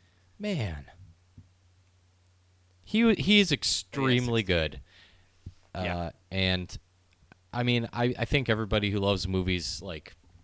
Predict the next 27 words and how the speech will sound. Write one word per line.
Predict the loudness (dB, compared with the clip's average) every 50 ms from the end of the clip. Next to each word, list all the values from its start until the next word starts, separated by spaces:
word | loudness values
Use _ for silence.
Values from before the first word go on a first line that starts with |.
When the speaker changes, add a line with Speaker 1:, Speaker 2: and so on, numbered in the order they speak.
| _ _ -18
Speaker 1:
you | -14 -14 -12
learn | -8 -6 -6 -6 -6
to | -4 -6 -6 -4
respect | -6 -8 -8 -8 -6 -6 -6 -6 -6 -8
those | -10 -10 -10
character | -6 -4 -4 -4 -4 -4 -6 -4
actors | -4 -4 -6 -6 -8 -8 -8 -8 -8 -8 -6
who | -6 -4 -4 -4 -6 -8 -10 -14 -16 -20 -20 -20 _ _ _ _ _ _ _ _ _ -12
can | -8 -8 -8 -8 -10 -14 -18 -20 -18 -10 -4
make | -2 -2 0 0 -2
so | 0 0 0 0
much | 0 -2 -4 -4 -2 -4
out | -2 -4
of | -4 -6
so | -4 -4 -4 -4
little. | -4 -4 -4 -4 -4 -6 -10 -12 _ _ _ _ _ _ _ _ _ _ _ -20 -20 -20 -16 -14
Uh, | -14 -14 -14 -12
Curly | -6 -4 -2 0 2
Bill | 2 2 2 2
is | 0 -2
one | -4 -4 -4
of | -4
the | -6
great | -8 -6 -4 -4 -4 -6
villains, | -6 -6 -4 -4 -4 -6 -8 -8 -10 -10 -12 -12 -14 _ _ _ _ _ _ _ _ -20 _ -14
uh, | -12 -10 -10 -8 -8 -10 -12 -12 _
and | -10 -8 -6 -6 -6 -6 -8 -10 -14